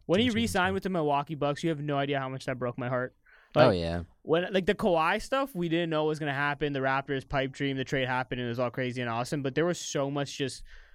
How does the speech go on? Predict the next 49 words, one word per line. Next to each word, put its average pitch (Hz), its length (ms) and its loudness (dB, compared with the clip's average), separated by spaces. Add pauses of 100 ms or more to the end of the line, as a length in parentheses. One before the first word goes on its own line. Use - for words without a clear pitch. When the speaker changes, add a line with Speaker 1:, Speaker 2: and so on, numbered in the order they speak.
(240)
Speaker 1:
genuine 139 540 2
hope 123 380 -4
in 143 120 0
my 143 180 0
heart 151 460 -2
and 143 100 -6
in 135 40 -2
my 127 140 0
mind 131 400 -2
that 127 200 0
we 127 140 -4
are 117 100 -2
gonna 120 220 -2
have 123 220 -4
a 110 160 -2
chance 120 300 -4
at 120 60 -2
Giannis, 117 420 -2
and 117 100 -6
then 117 100 -2
he 120 120 -2
re-signed, 117 600 -4 (260)
obviously 117 320 -2
making 110 220 -2
the 104 80 -4
right 104 160 -4
decision, 123 380 -4
won 101 80 -6
a 101 60 -6
championship. 120 580 -4
But, 101 220 -4 (420)
man, 110 280 2
I 123 120 -2
need 135 180 0
it 131 80 -4
to 131 80 -4
happen. 113 440 -6 (140)
I 127 100 -2
need 139 280 0
Giannis 127 300 -2
to 131 60 -12
join 127 220 -4
this 123 120 -4
Toronto 120 260 -4
Raptors 113 380 -6
team 131 160 -4
at 117 120 -4
one 123 160 -4
point. 127 300 -4